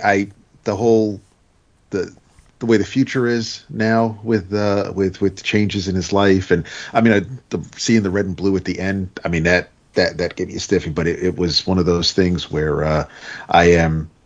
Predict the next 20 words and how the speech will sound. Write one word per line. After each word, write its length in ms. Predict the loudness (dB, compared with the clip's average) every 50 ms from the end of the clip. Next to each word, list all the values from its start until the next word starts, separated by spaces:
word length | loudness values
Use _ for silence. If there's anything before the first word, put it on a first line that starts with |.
| _ _ _ 0
I'm 180 | 2 2 2
excited 520 | 2 0 0 2 2 4 4 2 0 -2 -4
to 80 | -8 -8
see 540 | -8 -4 -2 -2 0 0 -2 -4 -6 -10 -16 _ _ _ _ _ _ _ _ _ _ _ _ _ _ _ _ _ _ _ _
where, 580 | 2 4 4 6 6 4 2 0 -2 -4 -8 _ _ _ _ _ _ _ _ _ _ _ _ _
where 160 | 0 2 2
the 80 | 2 0
character 600 | -2 -2 -2 -2 -2 -4 -6 -6 -6 -6 -6 -10 -10 -6
and, 360 | -4 -4 -4 -4 -6 -8 -12 -12 -8
and 380 | -6 -6 -6 -6 -8 -10 -12 -14 -18 -20 _ _ _ _ _ _ _ _ _ _ _ _ _
his 160 | 2 2 2 2
supporting 540 | 0 -2 -6 -2 2 2 2 4 2 -2
cast 580 | -4 -2 0 2 2 2 0 -4 -8 -12 -14 -18 _ _ _ _ _ _ _ _ _ _ _ _ _ _ -2
goes, 540 | 0 2 2 2 0 -4 -8 -10 -10 -8 -6
uh, 560 | -6 -4 -4 -4 -6 -6 -6 -8 -8 -8 -10 -12
from 260 | -14 -6 -4 -4 -4 -2
here. 300 | -4 -4 -4 -4 -6 -10 -16 -10
And 180 | -8 -6 -6 -4
it 160 | -4 -4 -2
was, 320 | 0 0 0 0 -2 -4